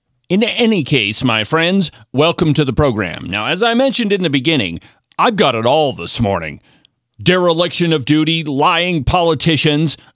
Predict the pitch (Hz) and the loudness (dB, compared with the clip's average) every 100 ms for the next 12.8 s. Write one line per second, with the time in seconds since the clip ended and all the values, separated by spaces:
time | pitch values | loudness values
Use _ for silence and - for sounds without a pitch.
0 | - 117 156 113 120 98 - - - - | -2 2 2 2 0 -2 -6 -8 -8 -14
1 | _ _ - 202 - - 233 185 208 269 | _ _ -2 -2 -2 -2 -2 -2 -2 -2
2 | - 175 156 151 175 - 185 156 - 165 | -4 -6 -4 0 -2 -2 -2 -2 -2 -2
3 | 151 - 101 85 123 80 67 - - _ | -2 -2 -2 -2 -2 -4 -6 -14 -14 _
4 | _ _ - 208 269 302 320 247 220 185 | _ _ -4 -2 -2 -2 0 2 2 2
5 | 170 131 120 92 65 50 - _ _ _ | 2 4 2 2 -4 -8 -18 _ _ _
6 | _ - 151 196 151 247 262 247 185 151 | _ -2 2 2 2 2 2 0 0 -2
7 | - - 277 233 233 175 131 - 277 220 | -2 0 0 0 -4 -6 -6 -4 -4 -2
8 | 233 190 156 131 151 143 160 - 123 147 | -4 0 -2 0 -2 -2 -4 -4 0 2
9 | 131 113 101 131 92 71 - - _ _ | 2 0 2 2 0 -8 -16 -18 _ _
10 | _ _ 170 175 170 240 285 208 92 - | _ _ 0 2 2 2 2 0 -2 -6
11 | - - 156 165 190 175 165 135 160 190 | -8 -2 -2 0 0 2 2 2 2 0
12 | - - 151 170 131 76 67 | -4 -2 2 2 2 -2 -6